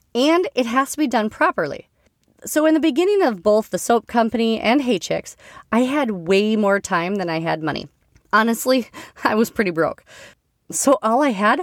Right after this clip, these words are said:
was time. <laughs> So I did most of the wrapping of the bars of soap and assembling the hay nets and getting them all ready for sale.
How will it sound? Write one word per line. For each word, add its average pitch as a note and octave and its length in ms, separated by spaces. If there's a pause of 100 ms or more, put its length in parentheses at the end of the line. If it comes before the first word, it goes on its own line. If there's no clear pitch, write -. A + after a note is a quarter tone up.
(140)
was A#3 220
time. C4+ 440 (120)
<laughs> D4 100 (840)
So - 240
I A#3+ 100
did C#4 180
most G#3 320
of A3+ 80
the F3 120
wrapping F3 360
of A#3+ 120
the F#3+ 80
bars E3+ 280
of F3+ 120
soap - 340 (160)
and G4 300
assembling C#4 440
the A#3+ 60
hay G3 220
nets F3+ 260 (160)
and F#3 220
getting A3+ 260
them A#3 240
all E3+ 260
ready D#3 260
for D#3+ 180
sale. - 340